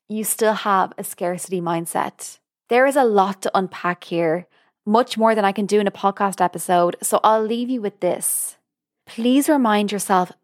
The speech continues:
constantly that there will be food available. Food you love in limitless amounts.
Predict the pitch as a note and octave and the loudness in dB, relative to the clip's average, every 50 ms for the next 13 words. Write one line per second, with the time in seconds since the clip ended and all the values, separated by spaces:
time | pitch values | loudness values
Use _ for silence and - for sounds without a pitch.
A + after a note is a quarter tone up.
0 | _ - - - - - - A#3+ A#3+ B3 B3 A#3 - - G3 - - - D#3+ - | _ -20 -20 -20 -20 -6 0 0 2 2 0 -2 -6 -6 -8 -8 -8 -8 -8 -8
1 | - E3 _ _ _ _ _ _ - G3 G#3 G#3+ - A#3 A3 A3 G3+ G#3+ G#3+ G#3+ | -10 -12 _ _ _ _ _ _ -2 -2 0 2 2 2 2 4 4 4 4 6
2 | G#3+ G#3+ G#3+ - - _ A3 G#3 G3+ - - - F#3 F3 F3 F3+ F3+ - - - | 4 4 2 0 -4 _ -6 -6 -6 -6 -6 -2 0 0 2 2 0 -2 -2 -4
3 | F#3+ E3 - E3+ E3+ E3 E3+ E3 D#3+ D3+ C#3+ D#3+ - _ _ _ _ _ _ _ | -2 0 2 2 2 2 2 0 0 -2 -4 -6 -10 _ _ _ _ _ _ _
4 | _ _ _ _ _ _ _ _ _ _ _ _ _ _ - - G#3+ G3+ G3 - | _ _ _ _ _ _ _ _ _ _ _ _ _ _ -4 0 0 0 0 0
5 | B3 C4+ B3+ A3+ G3+ F#3+ G3 F#3+ G3 - - - - _ _ _ _ _ _ _ | -2 0 4 4 6 6 4 2 0 -6 -16 -20 -20 _ _ _ _ _ _ _
6 | _ _ G#3 G3+ F#3+ F#3+ G3 A3 A3 G#3+ - A3+ A#3 A3+ - - A3 G#3 G3 E3+ | _ _ -4 -2 -2 0 0 0 -2 -2 -2 -2 -2 -2 -4 -4 -2 0 0 0
7 | E3+ F3 E3+ - - - - - - - | -2 -4 -8 -12 -12 -14 -14 -16 -18 -20